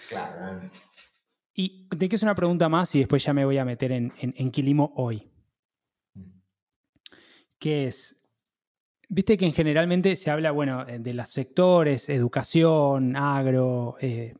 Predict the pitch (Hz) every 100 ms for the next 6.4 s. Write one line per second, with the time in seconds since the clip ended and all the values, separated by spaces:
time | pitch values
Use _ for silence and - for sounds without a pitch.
0 | - _ 147 143 143 127 131 117 117 139
1 | 120 120 _ _ _ _ _ _ - _
2 | - 196 240 247 220 208 214 190 208 226
3 | 214 - 160 147 185 190 - 143 139 131
4 | 147 147 151 - 139 135 135 120 143 143
5 | 143 165 170 _ _ _ _ _ _ -
6 | 151 160 -